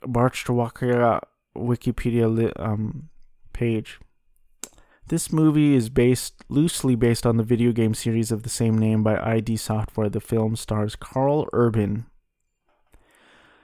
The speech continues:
Rosamund Pike, Razak Adati, and Dwayne Johnson, credited as The Rock. In the film, Marines are sent on a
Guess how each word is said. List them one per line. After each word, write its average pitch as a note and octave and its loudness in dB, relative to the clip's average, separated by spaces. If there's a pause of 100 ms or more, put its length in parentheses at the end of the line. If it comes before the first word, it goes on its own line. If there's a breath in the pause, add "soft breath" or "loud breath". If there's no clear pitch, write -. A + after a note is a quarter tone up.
(180 soft breath)
Rosamund D3 4
Pike, - -4 (500)
Razak A#2+ 0 (120)
Adati, A2 -2 (140)
and A2 -2
Dwayne A2+ 2
Johnson, G#2+ -2
credited G#2+ -2
as G2+ -8
The G#2 -4
Rock. F#2+ -6 (1500)
In D#3+ 4
the D3+ 0
film, G#2 -2 (720 soft breath)
Marines B2+ 6
are A#2 4
sent A#2+ 0
on A2+ 2
a G#2+ 0